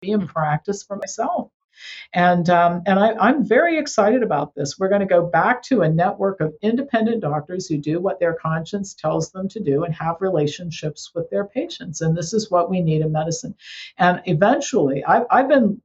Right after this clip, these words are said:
working on this for years 'cause I intend to start my own healthcare system. Not right now, but, uh, I'll, I'll work on the dazaks of the world first and then I'll do it.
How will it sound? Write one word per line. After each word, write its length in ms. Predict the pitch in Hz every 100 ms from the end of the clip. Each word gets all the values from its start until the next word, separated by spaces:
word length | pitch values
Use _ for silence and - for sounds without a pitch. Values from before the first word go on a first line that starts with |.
| 180
working 360 | 190 190 190
on 140 | 165 160
this 200 | 160 -
for 100 | 147
years 260 | 147 143
'cause 160 | - 160
I 140 | 165
intend 360 | 196 160 170 165
to 40 |
start 300 | 151 180 156
my 160 | 151 151
own 160 | 175 156
healthcare 380 | 147 - 156
system. 480 | 147 - - 156 147 -
Not 280 | 170 185 180
right 180 | 180
now, 320 | 156 151 143 143
but, 220 | 143 - 180
uh, 80 | 156 147 175
I'll, 120 | 170 165
I'll 180 | 180 170
work 240 | 190 226
on 140 | 220 190
the 80 | 170
dazaks 600 | 165 170 175 165 160 196
of 80 | 170
the 60 |
world 300 | 160 185 190 226
first 260 | 220 214
and 100 | 185
then 80 | 190
I'll 140 | 185
do 140 | 185 247
it. 180 | -